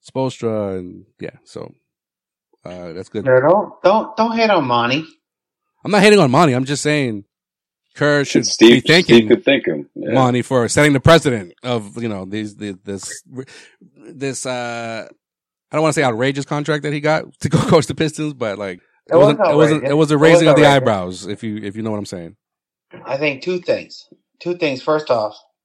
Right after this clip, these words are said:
Speaker 2: we gotta have an N B A, uh, like, commission that is not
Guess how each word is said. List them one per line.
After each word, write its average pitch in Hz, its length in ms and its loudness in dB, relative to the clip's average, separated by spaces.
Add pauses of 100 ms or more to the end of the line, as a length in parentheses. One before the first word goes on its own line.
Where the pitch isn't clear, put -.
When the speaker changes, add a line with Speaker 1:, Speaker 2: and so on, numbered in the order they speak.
(1080)
Speaker 2:
we 113 120 -16
gotta 139 260 0
have 120 200 -4
an 101 80 -12
N 107 200 -6
B 104 200 -6
A, 92 340 -10 (1120)
uh, 82 500 -10 (760)
like, 104 260 -10
commission 135 600 -8 (300)
that 110 180 -2
is 104 200 -12
not 123 400 -4